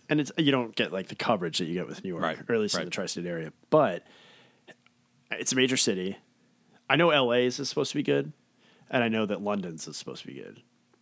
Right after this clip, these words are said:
Speaker 1: And Boston,
Speaker 2: And
Speaker 1: clearly.
Speaker 2: Boston.
Speaker 1: But I, we know people in San Francisco. It would just be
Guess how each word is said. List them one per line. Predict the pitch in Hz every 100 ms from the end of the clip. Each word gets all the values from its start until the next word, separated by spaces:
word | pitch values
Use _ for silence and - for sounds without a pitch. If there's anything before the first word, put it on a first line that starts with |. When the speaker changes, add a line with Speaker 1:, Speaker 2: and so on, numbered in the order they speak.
| -
Speaker 1:
And | 120
Boston, | 92 82 - -
Speaker 2:
And | 107
Speaker 1:
clearly. | 87
Speaker 2:
Boston. | 76 90 82 - - - -
Speaker 1:
But | 143 127
I, | 135 135 113 -
we | 131 151 147
know | 156
people | 156 117 110
in |
San | 104 107
Francisco. | 92 - 107 110 104
It |
would | 110 104
just | 107
be | 104 95